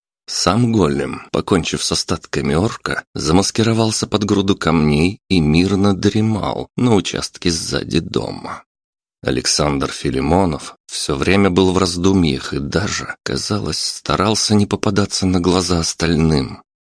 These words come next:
С его легкой руки город был обесточен, но именно его усилиями удалось избавиться от сил, которые способствовали распространению и направляли толпы монстров. Правда, никто не был уверен, в том числе и сам Александр, что эти силы не вернутся в ближайшее время.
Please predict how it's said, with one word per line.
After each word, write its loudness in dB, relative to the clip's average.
С -8
его 2
легкой 0
руки 2
город 2
был 2
обесточен, -2
но 0
именно 4
его 4
усилиями 0
удалось 2
избавиться 0
от -12
сил, 0
которые 2
способствовали 0
распространению -2
и 2
направляли 0
толпы 2
монстров. 0
Правда, -4
никто -2
не 4
был 4
уверен, -4
в -14
том -6
числе 0
и 2
сам 0
Александр, -4
что -2
эти 2
силы 4
не 4
вернутся 2
в -4
ближайшее 0
время. -4